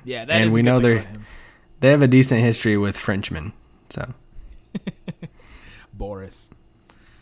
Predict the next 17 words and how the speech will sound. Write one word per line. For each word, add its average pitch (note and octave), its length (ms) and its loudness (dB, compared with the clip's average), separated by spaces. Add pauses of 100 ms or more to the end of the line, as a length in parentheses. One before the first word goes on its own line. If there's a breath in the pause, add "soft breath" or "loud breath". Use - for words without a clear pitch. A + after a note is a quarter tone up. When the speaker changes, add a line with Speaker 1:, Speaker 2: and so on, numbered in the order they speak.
(460 soft breath)
Speaker 2:
And A2+ 200 0
Speaker 1:
Atlan- D#3 60 -4
Speaker 2:
French A2+ 220 -2
point G2 200 -2
guards. C#2 360 -6
Speaker 1:
Atlanta D#3+ 440 -2
with F3+ 120 -4
their E3+ 120 -2
second E3 440 -6
pick. E3 340 -4
Uh, D3 60 -12
I C3+ 160 -6
have D#3+ 140 -6
them D#3 100 -12
taking C#3+ 280 -8
Aaron B2+ 180 -10
Holiday. G2+ 540 -10